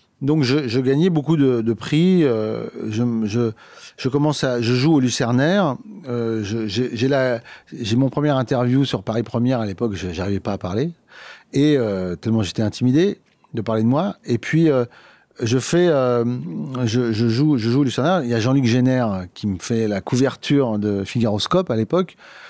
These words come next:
en disant le fils de, de Zouk et de Raymond DeVos.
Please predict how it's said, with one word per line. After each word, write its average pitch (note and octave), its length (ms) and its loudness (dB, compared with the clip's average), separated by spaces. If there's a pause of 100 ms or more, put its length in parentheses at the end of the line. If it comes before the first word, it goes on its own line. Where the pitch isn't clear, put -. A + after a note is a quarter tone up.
(160)
en A#2+ 100 0
disant B2+ 260 2
le A#2 120 2
fils A#2+ 400 0
de, G#2 560 0
de A2 240 0
Zouk B2 320 2
et A2+ 40 2
de G#2 60 0
Raymond A2 240 2
DeVos. A2 480 2